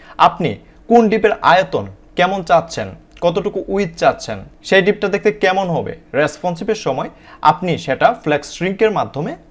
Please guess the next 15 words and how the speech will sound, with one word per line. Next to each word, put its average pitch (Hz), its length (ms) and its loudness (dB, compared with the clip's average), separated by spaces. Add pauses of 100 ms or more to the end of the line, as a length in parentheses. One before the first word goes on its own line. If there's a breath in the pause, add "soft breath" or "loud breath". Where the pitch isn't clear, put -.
(120)
বলে 175 220 4
দিতে 147 240 -4
পারেন। - 180 -6 (340 soft breath)
সেম 190 140 2 (120)
একই 185 240 2
রকম 226 160 2 (120)
করে 180 140 2 (360)
আপনি 151 220 0 (1300)
এটা 147 260 4
ওয়ান 165 160 8 (100)
রাখেন, 160 240 2 (1400)
চাইল্ড 165 240 8
ডিপ 165 160 -2
ফোর, 165 160 4 (340)
এটা 127 100 4